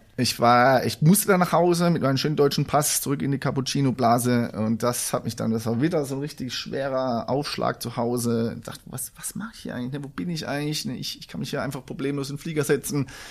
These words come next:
Und, und ich war dann mit WhatsApp in den, in Verbindung, die saß dann auf der Straße. Ich hab denen noch fünfzig Euro in die Hand gedrückt. War zum ersten Mal, dass ich jemandem Geld ge-, äh, wirklich bares Geld gegeben hab. Das war eigentlich für uns auch mal so ein No-Go, weil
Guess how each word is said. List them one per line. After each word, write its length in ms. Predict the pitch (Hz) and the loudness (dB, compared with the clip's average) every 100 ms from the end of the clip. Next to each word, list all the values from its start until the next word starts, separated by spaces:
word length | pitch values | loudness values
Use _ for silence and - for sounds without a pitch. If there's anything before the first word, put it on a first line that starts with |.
| - - - - | -18 -20 -20 -18
Und, 460 | - 139 135 135 - _ _ | -4 0 0 -2 -6 _ _
und 220 | 127 135 135 _ _ _ _ _ | -8 -8 -10 _ _ _ _ _
ich 180 | 123 - | -12 -4
war 180 | 120 127 | -2 0
dann 120 | 123 | 0
mit 180 | 120 117 | 0 0
WhatsApp 380 | 160 160 120 117 | -2 -2 -2 -2
in 80 | |
den, 280 | 127 120 123 | -2 0 -2
in 280 | - 120 113 | -2 -2 -2
Verbindung, 440 | 110 107 151 135 | -4 -4 -4 -4
die 120 | 123 117 | -4 -6
saß 400 | - - 113 - | -6 -10 -10 -12
dann 160 | - | -12
auf 80 | - | -12
der 100 | - | -10
Straße. 580 | 107 - 123 131 143 127 | -10 -4 -2 0 -2 -2
Ich 120 | 123 | -2
hab 80 | 127 | 0
denen 120 | 123 | 0
noch 100 | 120 | 0
fünfzig 320 | - 143 - | -2 -8 -4
Euro 120 | 131 | 0
in 80 | 151 | 0
die 60 | 147 | 0
Hand 160 | 147 | -2
gedrückt. 240 | 139 151 135 | -4 -6 -6
War 100 | 117 | -6
zum 140 | - | -2
ersten 260 | 127 139 143 | 2 2 2
Mal, 120 | 131 | 2
dass 140 | 123 | 2
ich 80 | 127 | 2
jemandem 240 | 127 120 113 | 0 2 2
Geld 360 | 127 170 170 | 4 4 0
ge-, 100 | - - | -4 -2
äh, 60 | 113 | 0
wirklich 240 | 120 131 | 0 0
bares 380 | - 127 139 - | 2 4 4 0
Geld 240 | 135 147 | -2 -4
gegeben 320 | - 147 147 143 | -6 -4 -2 -2
hab. 160 | 143 | -2
Das 160 | 123 - | -4 -2
war 100 | 113 | 0
eigentlich 220 | 120 120 | -2 -4
für 80 | 110 | -6
uns 100 | 117 | -6
auch 60 | |
mal 80 | 135 | -4
so 100 | 131 | -4
ein 160 | 131 131 | -4 -4
No-Go, 560 | 131 151 135 147 147 | -6 -4 0 2 2
weil 240 | 123 110 | 0 0